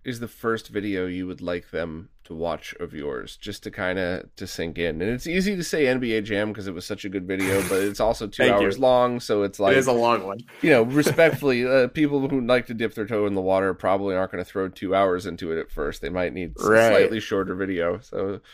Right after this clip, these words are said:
Speaker 1: what do you, what do you suggest that people would start with?
Speaker 2: You know, I'd say the, um, and, uh, there were a couple of people who, outside of me recommending it, also agreed that Virtua Fighter Remix,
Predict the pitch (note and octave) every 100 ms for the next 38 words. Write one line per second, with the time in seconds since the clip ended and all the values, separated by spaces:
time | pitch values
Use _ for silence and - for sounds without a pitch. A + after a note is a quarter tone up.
0 | - D3+ G3+ F3+ G#3+ A3+ G#3 D#3 D3+ D3
1 | A2 - A2 G#2+ F#2 - E2+ E2 - -
2 | _ _ _ _ _ _ _ _ _ -
3 | B2 B2+ A#2 A#2 A#2 C#3 C3+ B2+ A2 -
4 | A2+ G#2 A1+ A#1+ - _ _ _ - A2+
5 | G#2 G#2 G#2+ - G#2 G#2+ A#2 G#2+ B2 A#2+
6 | A#2+ G#2+ G#2+ G#2 F#2+ F#2+ G2+ F#2 - -
7 | _ _ _ _ - A2+ - - A2 G#2
8 | G2 F#2+ G#2+ G#2+ G#2+ G2+ F#2+ F#2 F#2+ A2
9 | _ _ _ _ _ _ _ C3 A2+ A2
10 | G2+ F#2+ F2+ F2+ - G#2+ F#2+ G2 F#2+ F2
11 | F2+ F2+ - F#2 A2+ A2+ G#2 - G2 G2+
12 | F#2+ F2+ F#2+ F#2 F#2 F2 -